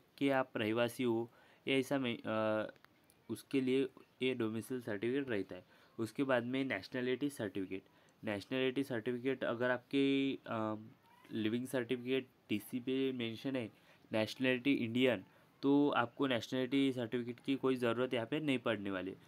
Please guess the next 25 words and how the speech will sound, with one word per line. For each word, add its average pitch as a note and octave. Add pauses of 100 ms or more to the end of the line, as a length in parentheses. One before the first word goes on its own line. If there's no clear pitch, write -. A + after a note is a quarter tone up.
(240)
और B2
उसके A#2+
बाद B2+
में B2
आ-, B2
फ़ोटो -
और C#3+
आधार G#2+
कार्ड, F#2+ (480)
अ, A#2
फ़ोटो A#2
आपको C3
यहाँ C3
पे C#3 (1160)
दस A#2+
बारह A#2+
फ़ोटो B2
लगने A#2
वाले A#2
हैं। B2+
उसके -
बाद A2
में B2
आधार G#2+
कार्ड, F#2+